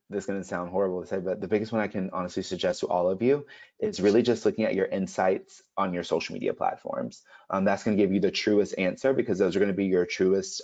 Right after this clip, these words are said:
um, gosh, if I can talk today, insights and metrics. So, um, always be on the lookout, like, in your Facebook, Instagram, and Twitter, and they can usually pinpoint them to you. If you look into your settings, you'll be able to find it,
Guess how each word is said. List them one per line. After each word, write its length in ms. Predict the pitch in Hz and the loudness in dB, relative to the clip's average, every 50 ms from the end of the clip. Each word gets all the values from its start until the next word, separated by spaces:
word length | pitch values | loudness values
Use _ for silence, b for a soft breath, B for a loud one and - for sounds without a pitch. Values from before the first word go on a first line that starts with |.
| - | 0
um, 460 | 95 92 90 90 90 92 - - - - 120 _ _ _ _ _ - - _ _ _ _ _ _ _ _ _ _ _ _ _ - | 0 0 2 0 -2 -4 -6 -10 -12 -16 -20 _ _ _ _ _ -20 -20 _ _ _ _ _ _ _ _ _ _ _ _ _ -4
gosh, 180 | 95 90 90 | -4 -4 -4
if 80 | - - | -4 -6
I 60 | 92 | -6
can 80 | - 87 | -4 -4
talk 160 | 92 90 - | -6 -6 -2
today, 160 | - 92 95 | 0 0 0
insights 500 | - - 104 98 - - 101 104 - - | 0 0 -2 -2 -2 -4 -4 -4 -2 -2
and 100 | 104 95 | -2 0
metrics. 520 | 92 90 90 - - 147 151 - - - B B B B B B B B | 0 0 0 0 0 0 0 -2 -6 -20 B B B B B B B B
So, 440 | - - 127 117 113 113 107 B B B B B B | -4 2 4 6 6 6 6 B B B B B B
um, 300 | - - 98 95 101 - - | -2 0 0 0 0 -2 -2
always 240 | - 107 110 120 127 | 2 4 6 6 6
be 160 | 123 131 123 | 6 6 6
on 120 | 123 120 117 | 6 6 2
the 80 | 117 | 2
lookout, 460 | 104 101 98 98 - 104 95 98 - | 2 0 0 0 0 0 2 2 0
like, 220 | 95 95 92 90 - _ _ | 0 -2 -4 -6 -10 _ _
in 180 | 98 95 92 | -4 -2 0
your 400 | 92 92 92 90 87 90 - - - _ _ | 0 2 4 4 4 2 0 -2 -6 _ _
Facebook, 340 | - 110 107 110 - 107 - | 2 2 2 2 -2 -4 -4
Instagram, 360 | - 110 - - 95 101 101 98 | -4 -4 -2 0 0 0 0 0
and 100 | 95 92 | -4 -4
Twitter, 400 | - - - 107 135 156 156 b b b b b b _ _ - | -4 -2 0 0 0 0 -2 b b b b b b _ _ 0
and 120 | 110 107 | 0 2
they 80 | 107 110 | 2 2
can 140 | 110 120 120 | 2 0 2
usually 240 | 139 143 139 143 131 | 2 4 4 4 2
pinpoint 460 | - 104 110 101 98 - 107 101 - | 2 -2 -4 -4 -2 -2 -4 -4 -4
them 100 | 101 98 | -4 -4
to 160 | - - 101 | -2 0 2
you. 60 | 101 | 2
If 120 | 95 92 - | 2 2 2
you 60 | 110 | 2
look 160 | 104 92 85 | 2 2 0
into 160 | 98 90 - | -2 -2 0
your 120 | 98 95 90 | 0 0 0
settings, 340 | - - 92 92 98 104 92 | 2 0 0 0 0 0 2
you'll 160 | 98 92 92 | 2 2 2
be 80 | 87 92 | 2 2
able 100 | 92 90 | 0 -2
to 60 | - | -2
find 280 | - 101 95 90 85 87 | -4 -6 -4 -2 2 2
it, 180 | 87 - - | 2 2 0